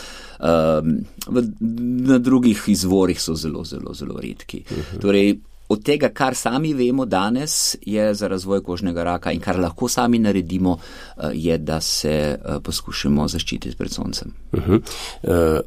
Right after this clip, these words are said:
Speaker 2: kako pogost pa je, recimo, ta najhujša oblika, melanom, v primerjavi z drugimi vrstami?
Speaker 1: Melanom je na srečo bistveno redkejši od bazalnoceličnega. Bazalnocelični karcinom je zelo, zelo re-,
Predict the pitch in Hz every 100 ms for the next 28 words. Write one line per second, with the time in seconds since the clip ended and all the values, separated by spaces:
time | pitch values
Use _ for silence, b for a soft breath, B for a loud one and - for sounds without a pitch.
0 | - - 104 131 117 90 101 113 - 98
1 | 90 95 92 87 - 87 82 87 80 78
2 | 92 98 117 110 110 87 104 104 92 82
3 | - 73 69 71 87 110 110 113 92 95
4 | 87 85 90 87 85 92 95 90 85 87
5 | 85 - 85 - - 78 78 - - 127
6 | 143 151 156 170 180 160 143 127 - 135
7 | 147 143 - 135 120 110 107 104 B 92
8 | 95 120 117 101 92 - 127 123 123 -
9 | 85 - 85 80 85 90 90 85 85 82
10 | 92 92 135 127 101 107 104 98 87 90
11 | - 90 98 92 90 82 87 87 82 82
12 | 78 80